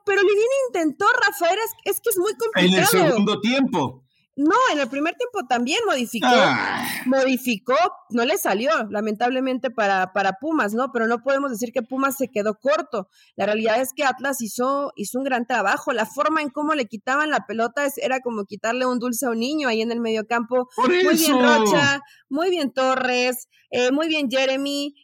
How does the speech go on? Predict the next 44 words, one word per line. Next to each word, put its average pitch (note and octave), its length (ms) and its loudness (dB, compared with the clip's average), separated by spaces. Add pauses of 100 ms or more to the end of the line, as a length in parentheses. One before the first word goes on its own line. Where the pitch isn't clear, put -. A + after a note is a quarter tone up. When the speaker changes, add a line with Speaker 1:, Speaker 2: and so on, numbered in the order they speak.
Speaker 1:
Eh, - 160 -6
la A3+ 100 2
defensa, C#4+ 460 -2
evidentemente, B3 1040 -2
eh, F#3+ 60 -2 (140)
es A3+ 120 -2
en C4 100 0
lo A3 160 0
que, G3 320 -2
en G#3 80 2
lo G#3 120 0
que A3+ 120 -6
se A#3 160 -2
basa A#3+ 300 0
este A3+ 180 -10
trabajo, G#3+ 560 0
en, G#3+ 220 -2
en G#3 160 -2
el G#3+ 160 0
orden A#3 600 0
de G3 160 0
Atlas, A#3 520 0 (120)
cómo, C4+ 460 2 (460)
cómo C#4+ 220 -2 (120)
trabajan, D4 680 0
eh, G#3+ 500 2
en B3 220 4
bloque, C#4+ 600 2
ha-, - 260 -2
hacen F4+ 220 0
muchas G4+ 320 -2
cosas F#4+ 300 -2
bien, E4 180 -2
Rafa, D#4+ 200 -2
es D4+ 120 -4
que F4+ 80 -2
realmente F4 400 0
este - 120 -6
equipo D#4+ 360 -4
sí C#4+ 160 -6
está E4 260 -2
muy D#4 400 2
bien D#4 300 -4
trabajado. D4 640 0